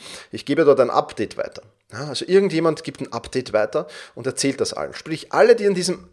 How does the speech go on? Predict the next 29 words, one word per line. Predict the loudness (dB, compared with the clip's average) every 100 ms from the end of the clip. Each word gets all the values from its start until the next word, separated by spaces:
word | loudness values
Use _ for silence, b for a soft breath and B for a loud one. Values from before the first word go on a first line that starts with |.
| _ -8
Status-Meeting | -6 -2 -2 -2 -2 -4 -4 -6 -2
teilnehmen, | 2 4 2 -2 -4 -6 B B B -2
müssen | 0 0 -4 -10 _ _ _
ihre | -6 4
Arbeit | 4 6
unterbrechen, | 4 2 4 2 0 -10 -14 _ _ _ _ _ 0
an | 2
einen | 2 2 0
gewissen | -2 -4 2
Ort | 2 2
kommen, | 2 4 2 0 B B _
dort | 6 6
für | 4 2 2
zehn, | 4 6 6 2 0
fünfzehn, | 0 2 2 2 2
vielleicht | 0 -2
zwanzig | -4 2 2 2 0
Minuten | 0 0 0
lauschen, | 6 6 6 -2 -6 B B B B _ _ _ _ _
dür-, | 2 4
dann | 4 4
dürfen | 0 0
sie | -4
erst | -4
wieder | -8
zurück | -10 -14 -14
zu | -14
ihrem | -14
Ort. | -18 -18